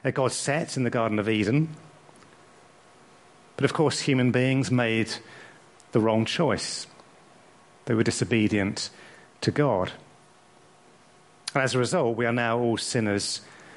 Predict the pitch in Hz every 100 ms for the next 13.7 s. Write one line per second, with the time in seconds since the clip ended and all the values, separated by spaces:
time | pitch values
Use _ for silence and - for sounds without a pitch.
0 | - - - - 117 123 147 - - 78
1 | - - - - - - - - - -
2 | - - - - 160 156 151 208 - 147
3 | 151 - 120 120 123 117 131 156 123 -
4 | 113 110 143 143 101 101 117 113 - -
5 | - - 160 156 147 110 101 117 113 120
6 | 127 - 104 101 - 143 117 - - 160
7 | 117 113 107 - 156 139 120 110 - 123
8 | - 113 123 127 101 92 - - - 117
9 | - 107 - - 151 151 147 147 147 -
10 | - - - 120 104 107 - - 123 117
11 | - 113 95 - - - - - - 110
12 | - 117 110 92 - - - - - -
13 | - - 151 143 - 98 92